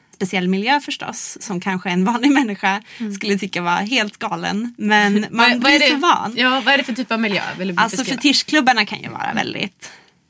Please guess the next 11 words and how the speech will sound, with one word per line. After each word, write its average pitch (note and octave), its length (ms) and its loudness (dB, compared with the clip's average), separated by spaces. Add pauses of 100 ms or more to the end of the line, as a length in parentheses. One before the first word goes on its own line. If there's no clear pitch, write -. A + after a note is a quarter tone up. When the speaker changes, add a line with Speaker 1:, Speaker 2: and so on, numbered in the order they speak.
(120)
Speaker 1:
spännande. G3+ 540 0 (320)
Speaker 2:
Mm. C4+ 200 4 (240)
Speaker 1:
<laughs> F3+ 340 -2
Det B3+ 100 4
är A#3+ 40 4
mycket A3 260 -2
människor F3+ 320 0
där - 280 -4
som, F3+ 420 0
som, E3 460 -4
eh, E3 260 -6